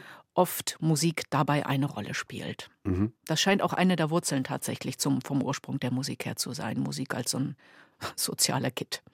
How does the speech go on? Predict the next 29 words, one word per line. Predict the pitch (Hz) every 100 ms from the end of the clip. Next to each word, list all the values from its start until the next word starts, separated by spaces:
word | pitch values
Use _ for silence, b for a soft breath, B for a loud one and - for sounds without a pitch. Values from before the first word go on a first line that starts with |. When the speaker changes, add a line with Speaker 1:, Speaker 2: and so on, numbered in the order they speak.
| -
Speaker 2:
Mhm. | 101 92 113 - B B B B
Naja, | 143 165
wir | 170
versuchen | 170 190 190
das | 156
ja | 107
auch | 151
in | 190
unserem | 160 165
Programm. | 151 147 123 175 185 - _ -
Gut, | 110
wir | 107
sind | 110
keine | 110 104
Musikwissenschaftler, | 101 95 127 139 131 123 123 135
sondern | 117 110 107
da | 98
arbeiten | 82 107 104 107
gute | 101 107
Musikredakteure | 104 98 107 101 95 - 98 117 156 151 B B B B
und | 110
machen | 127 143
das | 139
unter | 127 139 131
der | 127
Überschrift | 143 147 - 139 - -
Legenden | 107 107 113 120 147 151 160
und | 131 123
Entdeckungen. | 117 110 135 175 170 170 185 175